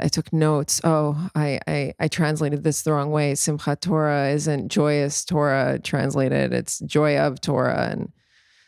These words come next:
you know, w-, we're on adrenaline and confused and scared and worried and trying to calm down people that we love that are worried about us. So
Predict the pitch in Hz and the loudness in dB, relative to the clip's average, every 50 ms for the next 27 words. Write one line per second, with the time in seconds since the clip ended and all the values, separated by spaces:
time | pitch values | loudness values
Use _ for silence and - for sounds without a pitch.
0 | _ _ _ _ _ - - 165 143 120 - - - 170 165 - - - 170 - | _ _ _ _ _ -4 0 0 0 0 0 -4 -4 -6 -8 -10 -10 -10 -10 -10
1 | - _ _ _ _ _ _ - - 165 147 - _ _ _ _ _ _ _ _ | -10 _ _ _ _ _ _ -8 -4 -4 -4 -4 _ _ _ _ _ _ _ _
2 | _ _ _ _ _ _ - 156 156 160 160 147 170 165 165 170 175 175 160 156 | _ _ _ _ _ _ 0 2 2 2 2 2 2 2 2 2 2 2 2 2
3 | 147 143 143 139 139 135 - - - 170 156 147 - - 165 165 160 156 156 156 | 2 0 0 -2 -2 -4 -6 -4 -4 -4 -4 -2 0 2 2 4 4 4 4 2
4 | 151 - - - 147 147 143 139 - - - - 160 160 160 156 151 147 139 131 | 2 2 2 0 2 2 0 0 -2 -2 -2 0 2 2 2 2 2 2 0 0
5 | 147 151 135 147 147 147 151 151 147 147 147 139 139 - - 143 139 135 135 131 | 0 0 2 2 2 4 4 2 2 2 2 2 2 2 2 0 0 2 0 0
6 | 135 - - 156 143 143 139 139 143 - 147 - - - 147 143 143 139 143 135 | -2 -2 0 0 2 2 2 0 0 -2 -2 -4 -2 -2 0 0 2 0 2 2
7 | 143 139 139 139 139 135 139 - - - 147 143 - 143 139 131 135 131 120 143 | 2 2 2 2 0 0 -2 -2 0 0 0 2 2 2 2 2 2 0 0 0
8 | 135 - 143 139 127 143 147 147 147 147 143 143 139 135 139 - - - - - | 0 2 2 2 2 2 2 2 2 2 0 0 -2 -2 -6 -10 -18 -20 -20 -10
9 | - - 143 143 139 - - 135 139 135 147 151 151 151 147 147 147 147 143 143 | -2 0 0 0 2 0 0 0 0 2 2 2 2 2 2 0 0 2 2 0
10 | 143 143 143 143 143 139 147 - - - - 127 120 - 156 - - - - - | 2 2 0 2 2 2 0 0 -2 0 0 0 0 2 0 0 -2 -4 -4 -6
11 | - | -8